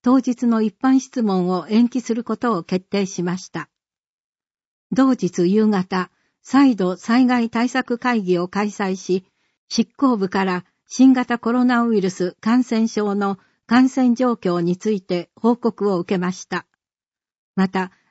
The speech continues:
議会における今後の対策等について検討し、十二月七日、八日に開催予定の予算決算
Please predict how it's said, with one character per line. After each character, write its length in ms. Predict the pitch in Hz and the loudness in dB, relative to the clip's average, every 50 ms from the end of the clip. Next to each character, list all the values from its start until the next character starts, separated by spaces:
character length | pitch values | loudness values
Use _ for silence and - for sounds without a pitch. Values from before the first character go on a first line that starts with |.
| _ _ | _ _
議 160 | 185 233 262 | -4 -4 -2
会 260 | - 294 277 247 220 | 0 2 2 2 2
に 120 | 196 185 180 | 2 2 0
お 100 | 190 185 | -2 -2
け 160 | - 214 214 | -2 0 0
る 180 | 202 202 202 196 | 2 0 0 -2
今 240 | - - 247 262 | 0 2 4 4
後 140 | 254 247 240 | 4 4 2
の 160 | 233 233 220 | 0 0 -2
対 200 | - 226 240 254 | -2 0 0 0
策 260 | 254 - 247 - - 233 | 0 -2 -4 -6 -6 -6
等 220 | - 240 226 190 | -4 -2 -2 0
に 140 | 180 185 180 | 0 -2 -2
つ 160 | - 220 220 | 0 -2 -2
い 100 | 208 185 | -2 -2
て 240 | - - 180 175 - _ _ _ _ | -2 -4 -4 -4 -4 _ _ _ _
検 260 | - 220 226 220 - | 0 2 2 2 0
討 220 | _ 202 196 185 180 | _ -2 -4 -4 -4
し、 260 | - - 180 190 - _ _ _ _ _ _ _ _ _ _ _ - | -4 -4 -4 -4 -4 _ _ _ _ _ _ _ _ _ _ _ -4
十 200 | 147 226 247 269 | 2 4 6 8
二 200 | 254 247 247 240 | 8 6 6 4
月 480 | 233 226 220 - - 214 214 214 - - _ | 2 0 -2 -2 -2 0 0 0 -2 -2 _
七 300 | 190 214 214 208 247 240 | 2 2 4 2 2 0
日、 220 | 247 - 254 233 233 | 0 -2 -2 0 0
八 220 | 220 220 233 240 | 0 0 0 0
日 140 | - 240 233 | 0 0 0
に 160 | 226 226 214 | 0 0 0
開 220 | - 226 226 247 | -2 0 0 0
催 260 | 233 - 247 220 226 226 | 0 0 -2 -2 -2 -2
予 160 | 233 233 226 | -2 -2 -2
定 260 | - 208 185 175 175 | -2 -2 -2 -2 -2
の 240 | 175 175 180 180 - _ _ _ _ _ _ _ | 0 0 -2 -2 -4 _ _ _ _ _ _ _
予 140 | 214 269 | 0 0
算 300 | 254 - 262 233 185 170 | 2 2 0 0 0 0
決 260 | 170 - 233 226 - - | -2 -2 -2 -2 -2 -4
算 320 | - 214 185 170 175 180 | -6 -4 -4 -4 -4 -6